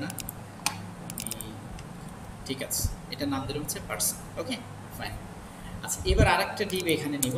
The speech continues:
সেটার নাম দেবো হচ্ছে পিক্সেল। পিক্সেল বানান কি? ইএল। আচ্ছা, যাই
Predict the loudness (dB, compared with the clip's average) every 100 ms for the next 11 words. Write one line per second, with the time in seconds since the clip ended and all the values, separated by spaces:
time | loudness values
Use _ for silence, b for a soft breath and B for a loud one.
0 | 0 -2 -2 -2 -2 -2 0 0 0 0
1 | 0 0 -2 -6 -12 -12 -12 -10 -10 -10
2 | -10 -10 -12 -10 -6 -4 -4 -4 -2 -2
3 | -2 -8 -12 -10 -8 -8 -8 -10 -10 -12
4 | -12 -12 -12 -12 -12 -12 -12 -4 0 0
5 | -4 -10 -10 -10 -6 -4 -2 0 2 2
6 | 2 0 -2 -4 -6 -6 -6 -4 -4 -2
7 | -2 -4 -6 -8 -10 -12 -12 4 6 8
8 | 8 8